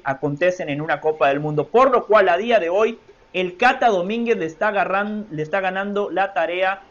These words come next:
a Kevin Álvarez. Y por izquierda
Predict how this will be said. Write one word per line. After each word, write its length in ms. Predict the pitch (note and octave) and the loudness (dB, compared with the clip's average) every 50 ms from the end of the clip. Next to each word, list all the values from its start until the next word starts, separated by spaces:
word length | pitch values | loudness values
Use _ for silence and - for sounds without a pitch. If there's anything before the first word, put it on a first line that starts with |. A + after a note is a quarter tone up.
| _ - - _ _ _ - | _ -20 -20 _ _ _ 0
a 260 | E3+ F3+ F#3+ F#3+ F#3+ - _ _ _ _ _ | 2 2 2 0 -4 -10 _ _ _ _ _
Kevin 420 | - F3+ F3+ F3 F3 F3 E3+ - - | -8 -6 -4 -4 -4 -6 -8 -8 -4
Álvarez. 520 | - F3 F3+ E3 C#3 B2+ A#2 A#2+ A#2 - - _ _ _ | -2 0 0 0 -2 -4 -6 -8 -8 -12 -18 _ _ _
Y 120 | - A#3 - | -8 -6 -2
por 180 | - B3+ A#3+ C4 | 0 0 0 0
izquierda 640 | B3+ B3 - - C#4+ C4+ C4 A#3+ A#3+ B3+ C4 C4 | -2 -6 -4 0 2 2 2 0 0 -2 -4 -4